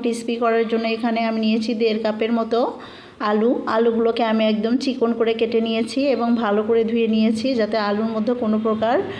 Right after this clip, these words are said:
ঘোলাটে ভাব না থাকে, সেদিকে লক্ষ্য রাখতে হবে। তারপর এখানে দিয়েছি আমি চারটা কাঁচামরিচ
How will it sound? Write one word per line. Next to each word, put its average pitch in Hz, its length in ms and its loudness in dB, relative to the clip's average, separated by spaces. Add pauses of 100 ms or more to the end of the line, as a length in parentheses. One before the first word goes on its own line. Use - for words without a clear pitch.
(460)
ঘোলাটে 233 340 2
ভাব 220 200 0 (120)
না 214 80 0
থাকে, 226 300 0
সেদিকে 220 340 0
লক্ষ্য 214 260 0
রাখতে 220 280 0
হবে। 220 260 2 (480)
তারপর 262 360 0
এখানে 269 320 2
দিয়েছি 247 360 2
আমি 226 260 0
চারটা 220 460 0
কাঁচামরিচ 220 580 0